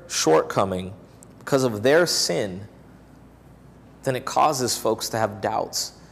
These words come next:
in God, which, by the way, is why it's so important for those of us who are in positions of leadership to be above reproach,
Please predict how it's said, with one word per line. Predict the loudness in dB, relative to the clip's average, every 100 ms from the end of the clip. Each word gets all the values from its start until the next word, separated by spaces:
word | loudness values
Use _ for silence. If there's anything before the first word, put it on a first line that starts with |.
| -20 -12
in | -8
God, | -4 -4 -6 -6
which, | -4 0
by | 2 2
the |
way, | 2 2
is | 0 -2
why | -2 -2
it's | -2
so | -4 -2
important | -2 -2 0 2 0 -4 -14 -20 -20 -20 -20 -20 -20 -14
for | -6
those | 2 2 2
of | 2 2
us | 2
who | 0 0
are |
in | 0
positions | -2 -2 -2 -4 -6
of | -6
leadership | -4 -4 -4 -6 -6
to | -8
be | -6 -4 -2 -4 -4
above | -4 2 2 2 -2 -8
reproach, | -8 -4 -4 -4 -8 -14